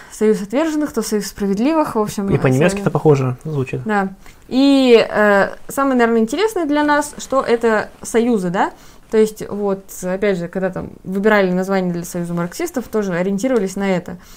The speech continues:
Speaker 1: То есть, то союз справедливых, отверженных, там, борьбы за освобождение рабочего класса. Это все такие протоорганизации,
Speaker 2: Что в
Speaker 1: которые
Speaker 2: России, что в Германии.
Speaker 1: Да, что в России, что в Германии. Во что они вылились потом? Кто-то вылился во что-то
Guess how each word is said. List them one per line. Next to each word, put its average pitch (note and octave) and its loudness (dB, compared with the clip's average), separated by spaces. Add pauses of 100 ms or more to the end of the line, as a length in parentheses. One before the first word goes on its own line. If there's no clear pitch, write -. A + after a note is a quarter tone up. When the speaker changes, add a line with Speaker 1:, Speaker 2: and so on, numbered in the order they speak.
(220)
Speaker 1:
То F#3+ -4
есть, F#3 -6
то D#4 0
союз C4+ -2
справедливых, G#3+ -2
отверженных, G3 0
там, F#3 -4
борьбы G#3+ 2
за A3+ 0
освобождение G#3+ -2
рабочего G#3 -2
класса. F#3 0 (400)
Это C#4 0
все B3 -4
такие A#3 -2
протоорганизации, A3+ 0
Speaker 2:
Что A#3 -2
в - 6
Speaker 1:
которые C3+ 6
Speaker 2:
России, E3+ -2
что - -4
в A#2 -6
Германии. A#2 2
Speaker 1:
Да, G3 6
что A3+ -4
в - 0
России, C#4+ 0
что C4+ -4
в B3 -4
Германии. B3+ 0 (220)
Во A#3 2
что E4+ -2
они C#4 2
вылились D#4+ 4
потом? G3+ -2
Кто-то E4 -2
вылился C4+ 2
во G3+ -4
что-то G3 -4